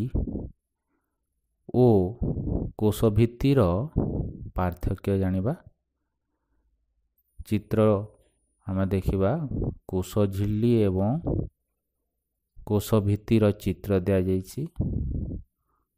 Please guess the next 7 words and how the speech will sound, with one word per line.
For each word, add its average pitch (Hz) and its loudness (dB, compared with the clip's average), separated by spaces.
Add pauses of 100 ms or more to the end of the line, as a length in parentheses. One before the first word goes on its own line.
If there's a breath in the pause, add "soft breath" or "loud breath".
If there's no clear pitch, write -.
ଚିତ୍ରକୁ 101 0
ଆମେ 101 2
ଭଲ 95 2
ଭାବରେ 92 2
ଲକ୍ଷ୍ୟ 90 -2
କରିବା। 92 -4 (2250)
କୋଷ - 0